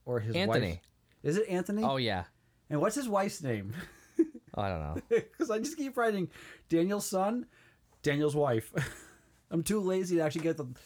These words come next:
Speaker 2: Yeah,
Speaker 1: to
Speaker 2: I don't
Speaker 1: look up
Speaker 2: remember her
Speaker 1: I M D B
Speaker 2: name.
Speaker 1: and get the name.
Speaker 2: Yeah.
Speaker 1: Uh, but Sam and her brother are on the couch playing on their phones, and the doorbell rings.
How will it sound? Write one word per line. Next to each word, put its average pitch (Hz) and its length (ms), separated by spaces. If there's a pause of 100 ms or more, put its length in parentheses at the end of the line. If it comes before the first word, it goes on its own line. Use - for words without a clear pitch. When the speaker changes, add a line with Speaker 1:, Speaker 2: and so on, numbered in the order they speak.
(260)
Speaker 2:
Yeah, 117 140
Speaker 1:
to - 60
Speaker 2:
I 151 40
don't 165 80
Speaker 1:
look - 80
up 165 120
Speaker 2:
remember 110 60
her 147 260
Speaker 1:
I 139 60
M 143 80
D - 60
B 143 60
Speaker 2:
name. 139 40
Speaker 1:
and 127 80
get - 120
the 120 60
name. 113 440 (400)
Speaker 2:
Yeah. 104 60 (220)
Speaker 1:
Uh, 151 100
but 147 180
Sam 175 260
and 202 80
her 202 100
brother 147 340
are 131 40
on 131 80
the 143 80
couch 131 340
playing 139 180
on 143 80
their 143 120
phones, 107 460 (440)
and 151 120
the 139 40
doorbell 131 480
rings. 92 420